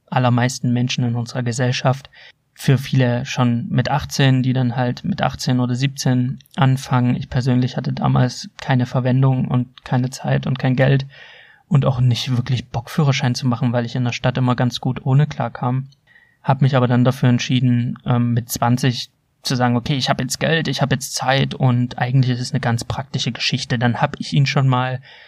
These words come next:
und wer weiß, ähm, vielleicht hab ich irgendwann mal eine Familie und dann brauche ich ein Auto oder ich hab einen Job irgendwo und brauche ein Auto und dann hab ich halt schon mal den Führerschein. Ist ja immer, ist eigentlich eine praktische Geschichte, den zu haben.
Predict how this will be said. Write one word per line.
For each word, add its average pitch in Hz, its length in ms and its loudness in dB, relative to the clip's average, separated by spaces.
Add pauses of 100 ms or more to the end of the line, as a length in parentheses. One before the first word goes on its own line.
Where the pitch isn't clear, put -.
(120)
und 135 160 2
wer 120 140 2
weiß, 117 420 2
ähm, 117 320 -2
vielleicht 117 340 -2
hab 120 120 -2
ich 113 100 -6
irgendwann 117 240 0
mal 117 80 2
eine 117 80 0
Familie 147 480 4
und 135 400 2
dann 123 160 4
brauche 123 220 0
ich 120 40 -4
ein 131 100 2
Auto 123 420 0
oder 131 240 -2
ich - 100 -8
hab 139 60 -2
einen 131 100 4
Job 135 240 0
irgendwo 127 420 2
und 120 100 0
brauche 123 240 -2
ein 123 40 -2
Auto 123 380 0
und 120 260 -2
dann 117 220 -2
hab 123 100 -6
ich - 160 -6
halt 117 160 -4
schon 120 160 -6
mal 113 140 -4
den 135 180 0
Führerschein. - 600 -2 (500)
Ist 139 140 2
ja 127 80 4
immer, 113 260 2 (180)
ist - 160 -4
eigentlich 120 300 2
eine 117 80 -2
praktische - 440 -8
Geschichte, - 440 -8
den 123 140 -8
zu 120 120 -8
haben. 110 280 -6